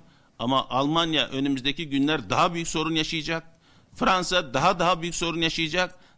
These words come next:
Diğer İsviçre dahil olmak üzere diğer ülkelerde bu sorun giderek katlan-, katlanıyor olacak.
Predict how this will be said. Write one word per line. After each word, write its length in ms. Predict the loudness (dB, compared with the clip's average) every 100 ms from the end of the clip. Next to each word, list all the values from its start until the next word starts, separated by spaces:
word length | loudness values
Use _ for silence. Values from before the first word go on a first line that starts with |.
| -2
Diğer 340 | 2 4 2 -2
İsviçre 500 | -4 -2 -2 0 2
dahil 200 | 2 2
olmak 320 | 0 -2 -4
üzere 260 | -6 -4 0
diğer 200 | 0 0
ülkelerde 560 | -2 0 0 0 -2
bu 60 | -2
sorun 460 | 0 2 0 -2 -10 -20 _ -16 -2
giderek 420 | 0 4 2 2
katlan-, 460 | -2 -2 -4 -6 -6
katlanıyor 500 | -4 -4 -2 -2 -2
olacak. 300 | -4 -8 -14